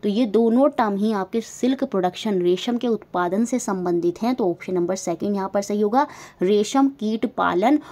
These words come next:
और शहतूत कृषि। शहतूत की कृषि इसलिए की जाती है ताकि जो सिल्क वॉर्म है,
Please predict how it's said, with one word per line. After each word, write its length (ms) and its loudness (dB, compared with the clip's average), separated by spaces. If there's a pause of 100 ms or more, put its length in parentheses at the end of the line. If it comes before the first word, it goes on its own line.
(100)
और 140 4
शहतूत 600 -4
कृषि। 460 0 (240)
शहतूत 380 0
की 100 0
कृषि 340 -2
इसलिए 360 -2
की 160 2
जाती 360 0
है 120 2
ताकि 300 -4
जो 120 0
सिल्क 400 -2
वॉर्म 320 0
है, 400 -4